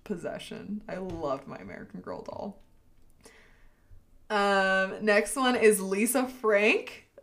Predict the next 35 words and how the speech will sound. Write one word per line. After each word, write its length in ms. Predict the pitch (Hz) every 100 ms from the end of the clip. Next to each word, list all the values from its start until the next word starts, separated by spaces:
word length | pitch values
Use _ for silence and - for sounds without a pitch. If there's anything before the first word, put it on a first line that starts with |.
| 202 185
I 220 | 196 208
know 160 | 214 196
that 320 | 202 226 214
one 200 | 202 202
just 400 | 202 202 - -
took 280 | - 196 202
you 140 | 190
a 80 | 185
blast 560 | 185 202 190 175 190 -
from 160 | 226
the 100 | 220
past. 600 | 208 190 170 196 277 - -
All 260 | 196 202 247
her 160 | 226
coloring 540 | 220 - 220 233 233 226
books, 400 | 226 220 220 -
the 200 | - -
stickers, 1080 | - - 214 202 220 208 208 202 208 208 - - - _ _ _ _ _ -
the, 120 | 226
like, 420 | 233 202 196 190
bright, 720 | - 196 202 180 208 233 - - _ _
saturated, 1700 | - - - - - - 185 190 - 220 202 196 196 196 196 190 190 _ _ _ _ -
crazy, 760 | - - 208 202 208 202 214 196
like, 260 | 175 -
colors. 560 | - 233 202 208 202 196
It 80 | 190
was 100 | 220
always, 200 | 240 208
like, 220 | 185 -
pinks 380 | 233 214 - 202
and 140 | 180
purples 500 | - 202 202 190 190
and 160 | 180 180
yellows 460 | 185 185 190 185
and 80 | 185